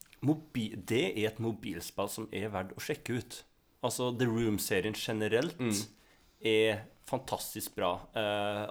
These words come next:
Speaker 1: og topper det da med siste Old Sins, hvor du holder på å romstere rundt i et dokkehus der,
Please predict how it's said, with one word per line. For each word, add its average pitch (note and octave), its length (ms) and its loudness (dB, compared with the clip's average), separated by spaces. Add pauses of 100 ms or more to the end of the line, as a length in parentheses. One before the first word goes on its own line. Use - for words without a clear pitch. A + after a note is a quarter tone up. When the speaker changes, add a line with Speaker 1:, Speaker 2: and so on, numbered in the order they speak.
Speaker 1:
og G#2+ 680 2
topper - 460 -8
det F#2+ 140 -2
da G2 220 0
med G2 320 -4
siste F#2+ 520 -4
Old F#2+ 180 -4
Sins, F#2+ 320 -6
hvor G#2 120 -10
du F#2+ 60 -4
holder G2 160 -4
på F#2 300 0
å G2 80 -8 (800)
romstere G2 480 -2
rundt G2 240 -6
i G#2 40 2
et F#2 60 -4
dokkehus E2+ 440 -4
der, G2 120 -4